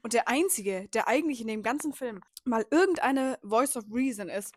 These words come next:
irgendwas sagt, was nicht absolut absurd ist, wo du denkst, „What?“, ist dieser eine Freund, Assistent, whatever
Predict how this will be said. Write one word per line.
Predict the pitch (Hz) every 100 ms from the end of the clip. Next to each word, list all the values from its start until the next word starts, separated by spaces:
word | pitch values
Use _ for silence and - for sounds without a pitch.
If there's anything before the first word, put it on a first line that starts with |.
| -
irgendwas | 294 269 226 226
sagt, | 226 233
was | 202 214 -
nicht | 226 226 - -
absolut | 226 - 269 254 320 370 -
absurd | 240 - 240 285 311
ist, | - 202 - - _ _ _ _
wo | 240
du | 247
denkst, | 233 233 214
„What?“, | 233 311 480 480 - - _ _ _ _
ist | 285 311 - -
dieser | 233 214
eine | 220 226 262 269 269 269
Freund, | - 220 233 254 254
Assistent, | 214 214 - - 247 240
whatever | 233 233 - - 247 254 285